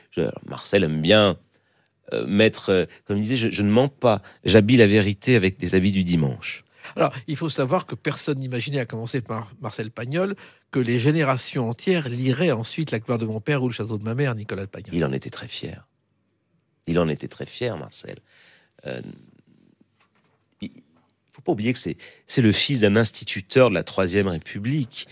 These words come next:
Speaker 1: euh, pour qui l'éducation nationale, c'est la quintessence de la République. C'est ce qui forme la République, c'est la forge.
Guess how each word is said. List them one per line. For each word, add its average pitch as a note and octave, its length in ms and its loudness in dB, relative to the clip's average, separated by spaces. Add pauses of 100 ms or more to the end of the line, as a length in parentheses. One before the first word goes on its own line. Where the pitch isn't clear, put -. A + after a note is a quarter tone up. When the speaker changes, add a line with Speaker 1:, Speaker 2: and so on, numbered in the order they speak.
(400)
Speaker 1:
euh, E2 280 0
pour - 320 -10
qui D#3 220 -2
l'éducation A2 840 6
nationale, G2+ 800 2
c'est - 140 2
la C#2+ 120 0
quintessence A#2 920 2
de F2 60 0
la E2 140 0
République. - 400 -10
C'est - 60 -14
ce - 100 -10
qui - 140 -18
forme - 520 4
la C2+ 120 -2
République, B2+ 340 -6
c'est - 120 -6
la C#2 100 2
forge. - 580 6